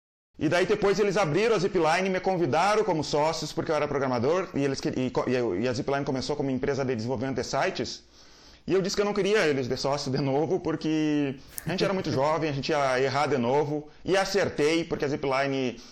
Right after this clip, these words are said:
se endividou muito no início, tá? Não, não quis entrar como sócio. E daí lá pro dois mil e cinco,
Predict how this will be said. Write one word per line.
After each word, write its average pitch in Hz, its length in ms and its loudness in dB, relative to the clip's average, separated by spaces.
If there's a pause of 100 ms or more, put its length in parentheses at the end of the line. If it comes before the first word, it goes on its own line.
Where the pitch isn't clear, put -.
(100)
se - 140 -4
endividou 165 360 0
muito 160 380 0
no 135 80 0
início, 147 500 -2 (840)
tá? 107 220 -4
Não, 123 180 -2
não 120 300 -2
quis 160 180 -2
entrar 143 220 -2
como 143 160 -4
sócio. 143 420 -2 (400)
E 131 60 -4
daí 175 80 2
lá 185 160 2
pro 220 160 0
dois 175 240 2
mil 196 120 0
e 180 40 0
cinco, 208 600 -2